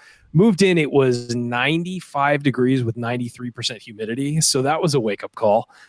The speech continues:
Uh, lifting boxes, going up several stairs. So, uh, it was, it was crazy. And, uh, we lived in a, my, my buddy who moved out to go to I U with me, um, and I lived in a pretty nice place, but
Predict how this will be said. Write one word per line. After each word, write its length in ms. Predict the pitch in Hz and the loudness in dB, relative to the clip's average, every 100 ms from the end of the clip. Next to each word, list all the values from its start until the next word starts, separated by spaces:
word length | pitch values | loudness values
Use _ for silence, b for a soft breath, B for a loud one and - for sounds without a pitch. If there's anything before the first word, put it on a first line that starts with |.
| b - | b 0
Uh, 240 | 123 120 139 | 2 2 2
lifting 380 | 151 - 175 | 0 2 0
boxes, 540 | 131 131 131 - 165 143 | 2 2 2 2 0 2
going 240 | 135 131 | 0 2
up 100 | 123 | 0
several 380 | - 139 120 117 | 2 0 0 -2
stairs. 680 | - - 110 110 143 - - - | -2 -2 -2 -2 -4 -6 -8 -8
So, 600 | - - 131 117 117 - b b b - | -4 2 2 4 0 -4 b b b -4
uh, 520 | 123 120 117 113 110 110 _ - | 0 0 0 0 -2 -4 _ -2
it 100 | 151 | 4
was, 260 | 147 135 147 | 4 4 2
it 100 | 151 | 4
was 180 | 147 | 4
crazy. 720 | 131 - 175 139 110 110 107 | 2 -2 0 2 0 -4 -6
And, 540 | 139 127 123 117 113 113 _ _ | -2 0 0 -2 -8 -14 _ _
uh, 240 | 123 120 113 | 0 2 2
we 220 | 131 170 | 4 6
lived 220 | 180 175 | 6 6
in 100 | 160 | 4
a, 220 | 151 135 127 | 4 2 0
my, 280 | 131 127 - | -2 -2 -2
my 160 | 135 131 | 0 0
buddy 420 | 107 143 143 139 | 2 2 2 0
who 60 | |
moved 260 | 135 123 117 | -2 -4 -2
out 300 | 120 120 117 _ _ - | 0 0 -2 _ _ -10
to 80 | 123 | -2
go 100 | 120 | 0
to 60 | |
I 80 | 110 | 0
U 200 | 110 113 | -2 -4
with 300 | 110 117 - | -6 -8 -10
me, 300 | 117 104 104 - | -12 -12 -14 -16
um, 400 | 107 101 98 95 _ _ _ - | -12 -12 -14 _ _ _ _ -4
and 100 | 131 | 0
I 100 | 113 | 2
lived 180 | 113 135 | 2 2
in 80 | 120 | 0
a 40 | |
pretty 220 | 104 117 | 0 0
nice 160 | 110 98 | 0 -2
place, 380 | - 117 104 - | 0 2 2 0
but 260 | 117 104 | -2 -4